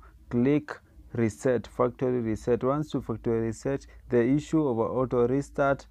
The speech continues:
will get fixed. So guys, watch the full video. We are going to showcase everything on this process and how to unlock from M-Kopa.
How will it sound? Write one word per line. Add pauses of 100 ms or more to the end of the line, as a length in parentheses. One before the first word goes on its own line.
(240)
will
get (280)
fixed. (240)
So
guys,
watch
the
full
video.
We
are
going
to
showcase (100)
everything (400)
on
this
process
and
how
to
unlock (300)
from (140)
M-Kopa.